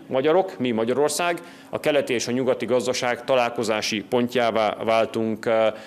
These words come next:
Közép-Európában. Eh, mi világosan látjuk azt, hogy a keleti és a nyugati vállalatok kiválóan tudnak egymással együttműködni, a keleti és nyugati vállalatok együttműködéséből siker van, abból Európa profitál.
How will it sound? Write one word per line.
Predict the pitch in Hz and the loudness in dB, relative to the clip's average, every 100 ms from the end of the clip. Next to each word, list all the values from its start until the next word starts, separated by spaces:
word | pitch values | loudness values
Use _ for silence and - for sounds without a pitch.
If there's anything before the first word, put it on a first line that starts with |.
| - | -8
Közép-Európában. | - 120 127 131 143 156 156 156 151 170 175 - - - | -2 0 0 2 4 6 6 4 4 2 2 -6 -16 -6
Eh, | - 120 120 120 117 120 | 0 2 4 4 2 -2
mi | 147 147 139 113 | 0 2 2 2
világosan | 131 147 131 127 - 123 | 2 2 2 0 0 0
látjuk | 120 127 120 120 | 2 0 -2 0
azt, | 143 139 - | 2 2 0
hogy | - 123 123 120 | 0 2 2 2
a | 123 127 | 0 0
keleti | 143 131 131 | 0 0 0
és | 120 | -2
a | 123 | 0
nyugati | 131 127 127 | 2 2 2
vállalatok | 123 127 127 123 120 - | 2 4 4 2 -4 -4
kiválóan | 131 123 139 143 151 143 | 0 2 4 4 4 2
tudnak | 160 143 151 147 - - | 0 2 0 0 -10 -8
egymással | - 147 147 143 143 | -2 0 0 0 0
együttműködni, | 143 135 139 139 - 135 131 127 - | 0 0 0 0 0 0 0 -4 -8
a | - | -8
keleti | - 139 131 131 | 0 2 2 2
és | 123 | 0
nyugati | 131 127 127 | 2 2 2
vállalatok | 127 120 117 117 | 2 2 2 0
együttműködéséből | 120 117 120 120 117 110 110 - 113 110 107 - - | 0 0 0 0 0 0 0 0 2 4 2 0 -8
siker | - - 151 165 156 | -4 -2 2 4 4
van, | 147 147 139 - - | 4 2 -2 -8 -4
abból | 113 107 110 | 0 2 2
Európa | 127 151 160 160 165 156 | 4 6 6 4 2 2
profitál. | 165 160 165 165 165 | 0 0 0 0 0